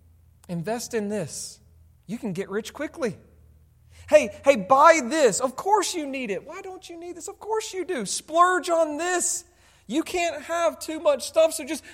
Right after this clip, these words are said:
buy whatever you want. Invest in this." Folly's right there in the marketplace saying, "It doesn't matter how you spend your money. God doesn't care about what you do with your money."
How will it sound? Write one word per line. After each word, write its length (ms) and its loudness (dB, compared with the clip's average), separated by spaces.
buy 380 2
whatever 340 0
you 180 -4
want. 540 0
Invest 500 6
in 160 0
this." 240 -2
Folly's 440 -2
right 300 2
there 140 -6
in 80 -4
the 60 -6
marketplace 560 -2
saying, 160 -6
"It 80 -10
doesn't 280 -12
matter 280 -8
how 100 -8
you 140 -8
spend 440 -10
your 120 -6
money. 360 -4
God 220 4
doesn't 300 -2
care 240 -6
about 260 4
what 180 -2
you 100 -8
do 180 -8
with 120 -8
your 120 -4
money." 400 2